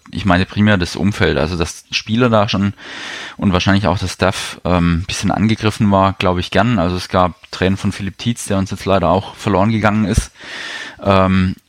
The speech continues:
also die, die Mannschaft war sicherlich schon geknickt, aber das Umfeld überhaupt nicht. Also das war wirklich, ähm, wie ein Mann hinter den und eine Frau <laughs> hinter dem Team gestanden.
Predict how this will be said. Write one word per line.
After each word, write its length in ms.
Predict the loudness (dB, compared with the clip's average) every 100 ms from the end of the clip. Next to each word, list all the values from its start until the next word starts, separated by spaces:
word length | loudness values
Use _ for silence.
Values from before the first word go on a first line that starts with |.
| -6
also 160 | -6 -6
die, 160 | -12
die 180 | -8 0
Mannschaft 380 | 2 2 0 0
war 80 | 0
sicherlich 340 | 0 2 2
schon 160 | 2 2
geknickt, 480 | 0 0 -2 -2
aber 140 | 0 0
das 140 | 0
Umfeld 340 | 0 2 2 0
überhaupt 400 | 0 0 -2 -4
nicht. 240 | -8 -10 _
Also 220 | -4 -4
das 320 | -8 -10 0
war 160 | 2 2
wirklich, 480 | 0 0 0 -6 0
ähm, 400 | 2 4 4 2 -4 -16 -16 -20 _ -10
wie 180 | 0 2
ein 160 | 4
Mann 260 | 4 4 2
hinter 300 | 2 2 0
den 600 | 0 2 4 4 4 2
und 180 | -2 0
eine 180 | 2 2
Frau 320 | 0 0 -2
<laughs> 80 | -2
hinter 260 | 0 2 2
dem 140 | 0
Team 180 | 0 0
gestanden. 540 | 0 2 0 0 -4